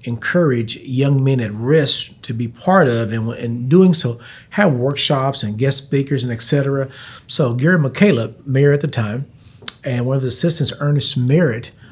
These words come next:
uh, went to Austin, Texas, where Baltimore made their presentation about midnight basketball.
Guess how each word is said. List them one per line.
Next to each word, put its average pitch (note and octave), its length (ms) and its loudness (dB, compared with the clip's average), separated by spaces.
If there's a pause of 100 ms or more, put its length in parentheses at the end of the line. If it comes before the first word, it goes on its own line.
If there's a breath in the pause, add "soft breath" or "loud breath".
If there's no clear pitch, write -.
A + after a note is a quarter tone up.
(120 loud breath)
uh, A#2 200 -2
went C#3 280 -2
to A#2 240 -2
Austin, C3+ 400 -2
Texas, C3+ 560 -2
where A2+ 160 -6
Baltimore B2 560 0
made B2 180 -2
their C3+ 100 -2
presentation D#3+ 600 0
about G#2+ 260 -4
midnight A#2+ 380 -2
basketball. A2 640 -6